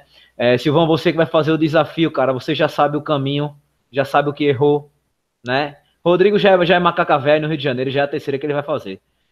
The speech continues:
Então, Silvão, obrigado mais uma vez por ter aceitado nossa,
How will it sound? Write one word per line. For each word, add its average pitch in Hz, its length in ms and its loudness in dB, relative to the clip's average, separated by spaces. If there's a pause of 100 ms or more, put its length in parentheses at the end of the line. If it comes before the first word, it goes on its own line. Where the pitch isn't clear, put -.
(140)
Então, 147 520 -4 (480)
Silvão, 147 640 0 (420)
obrigado 151 500 2
mais 156 180 0
uma 151 160 -2
vez 139 280 -4
por 139 140 -10
ter 151 100 -2
aceitado 139 500 -2
nossa, 127 500 -2